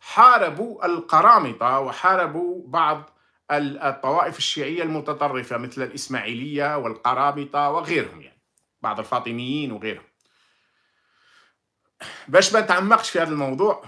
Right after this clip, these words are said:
هذا موضوع عميق جدًا. استفادوا،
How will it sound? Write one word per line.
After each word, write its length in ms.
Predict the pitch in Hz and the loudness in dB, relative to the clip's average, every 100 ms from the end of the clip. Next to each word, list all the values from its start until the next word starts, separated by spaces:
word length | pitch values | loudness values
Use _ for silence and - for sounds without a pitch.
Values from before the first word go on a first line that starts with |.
| - | -10
هذا 100 | 123 | -10
موضوع 420 | 123 123 120 95 | -8 -6 -4 -4
عميق 580 | 107 131 254 240 196 - | -4 -6 -6 -8 -10 -12
جدًا. 440 | 107 82 139 175 - _ _ _ _ _ _ _ _ _ _ _ - _ _ _ _ _ _ | -16 -10 -12 -12 -20 _ _ _ _ _ _ _ _ _ _ _ -20 _ _ _ _ _ _
استفادوا، 840 | - - 170 269 226 180 147 117 | -4 0 4 6 4 2 -2 -6